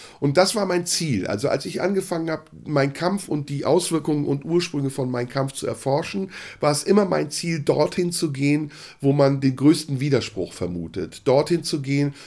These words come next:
wo die größte Gefahr sein könnte. Deshalb war es für mich eher eine Einladung,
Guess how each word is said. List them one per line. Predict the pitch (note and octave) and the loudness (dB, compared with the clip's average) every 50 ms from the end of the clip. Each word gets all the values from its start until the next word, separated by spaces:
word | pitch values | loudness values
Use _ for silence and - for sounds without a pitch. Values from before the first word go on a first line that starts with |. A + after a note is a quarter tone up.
| - - | -16 -4
wo | - C#3 | 2 2
die | C#3+ C#3+ C#3 | 2 2 2
größte | B2+ C3 D3 D#3 D#3 - D3 C3+ | 2 4 4 4 4 2 -2 -2
Gefahr | C3+ B2+ - - C3+ C#3+ D#3+ C#3+ | -2 -4 -4 -2 -2 -2 -2 -2
sein | A#2 F#2+ E2 E2+ E2+ | -2 -4 -4 -6 -6
könnte. | - A2 F2+ F2 G2 | -4 -4 -4 -4 -2
Deshalb | G#2 A#2+ A#2 - C#3 B2+ B2+ | -2 -2 0 0 0 -2 0
war | - B2+ C3+ D#3 | -2 -2 -2 -2
es | D3+ - | -4 -2
für | D3+ C#3 | -2 -2
mich | C3+ C#3 C#3 - | -2 -2 -4 -2
eher | - D3+ D3 C3+ | -2 0 0 2
eine | C3 B2 - - | 0 -2 -4 0
Einladung, | D#3 G#3 C4 A#3 D#3 A2 F#2+ F2+ E2 - G2+ G#2 C3 F3 G3 | 0 2 2 2 0 0 -2 -2 -4 -2 -2 -2 -2 -4 -8